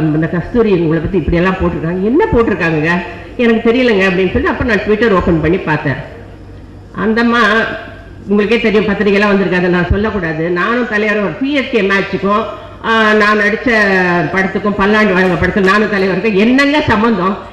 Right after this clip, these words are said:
ஏதாவது படத்துக்கு படம் ஏதாவது அது மேற்கோள் காட்டினா ஓகே, தலைவரை பத்தி என்ன பத்தியும் ஒரு இது, பெண்ணியம் பேசுறாங்க. அப்ப நீயே ஒரு பொண்ணை பத்தி, ஒரு தலைவரோட நடிச்ச ஒரு படத்தை பத்தி நீ பேசலாமா?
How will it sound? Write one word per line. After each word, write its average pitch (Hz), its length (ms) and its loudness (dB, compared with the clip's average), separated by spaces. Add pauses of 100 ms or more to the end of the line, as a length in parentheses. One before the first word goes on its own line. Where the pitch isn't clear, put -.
(140)
ஏதாவது 330 280 0
படத்துக்கு 277 380 -2
படம் 262 280 0
ஏதாவது 247 540 2 (360)
அது 233 240 2
மேற்கோள் 233 480 2
காட்டினா 208 360 -2 (280)
ஓகே, 208 320 2 (600)
தலைவரை 269 380 0
பத்தி 226 200 -4
என்ன 226 180 0
பத்தியும் 208 420 -4 (300)
ஒரு 226 320 2
இது, 175 120 2
பெண்ணியம் 320 520 0
பேசுறாங்க. 202 560 0 (320)
அப்ப 220 220 -2
நீயே 269 300 2
ஒரு 240 200 2
பொண்ணை 226 260 0
பத்தி, 208 200 -4
ஒரு 220 200 2
தலைவரோட 220 580 0
நடிச்ச 202 240 0
ஒரு 190 180 0
படத்தை 196 260 -2
பத்தி 185 360 -4 (140)
நீ 208 120 0
பேசலாமா? 165 680 0